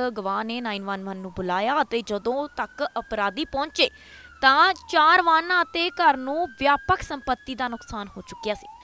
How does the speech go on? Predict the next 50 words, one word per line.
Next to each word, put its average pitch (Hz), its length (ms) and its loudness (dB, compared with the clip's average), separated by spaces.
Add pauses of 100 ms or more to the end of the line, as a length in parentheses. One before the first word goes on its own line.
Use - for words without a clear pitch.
(180)
ਇਹ 226 120 -4
ਵੀਡੀਓ 285 380 0
ਜਿਹੜੀ 370 240 2
ਤੁਸੀਂ 403 260 -2
ਸਾਡੀ 349 260 0
ਸਕਰੀਨ 349 460 -2
ਤੇ 403 140 0
ਦੇਖ 339 340 0
ਰਹੇ 330 160 2
ਹੋ, 370 140 -2
ਇਹ 381 100 -2
ਵੀਡੀਓ 285 320 -2
ਅਸੀਂ 311 200 -6
ਪੂਰੀ 277 260 -4
ਤਰ੍ਹਾਂ 302 240 4
ਤੁਹਾਨੂੰ 302 260 -2
ਦਿਖਾਵਾਂਗੇ। 226 560 -4
ਇਸ 294 120 -4
ਦੇ 254 100 4
ਵਿੱਚ 254 220 -6
ਜਿਹੜੇ 262 320 -4
ਨੌਜਵਾਨ 269 680 0
ਦਿਖ 330 200 -4
ਰਹੇ 311 160 0
ਨੇ, 330 200 -4
ਉਹ 403 100 2
ਦੋ 269 320 -2
ਗੱਡੀਆਂ 381 340 0
ਦੇ - 80 -4
ਵਿੱਚ 359 200 -6
ਭਰ 359 220 2
ਕੇ 285 140 -10
ਆਉਂਦੇ 233 260 -6
ਨੇ 262 120 -6
ਅਤੇ 320 180 -8
ਘਰ - 360 2
ਦੇ 302 220 -2
ਅੱਗੇ 302 280 -4
ਖੜੀਆਂ 339 360 -4
ਮਹਿੰਗੀਆਂ 311 580 -2
ਗੱਡੀਆਂ 277 340 0
ਦੇ 254 100 -4
ਉੱਤੇ 254 260 -2
ਲਗਾਤਾਰ 254 600 2
ਹਮਲੇ 208 300 -6
ਕਰਨੇ 202 360 -8
ਸ਼ੁਰੂ 269 260 -10
ਕਰ 175 220 -10
ਦਿੰਦੇ 180 200 -8
ਨੇ। 208 80 -8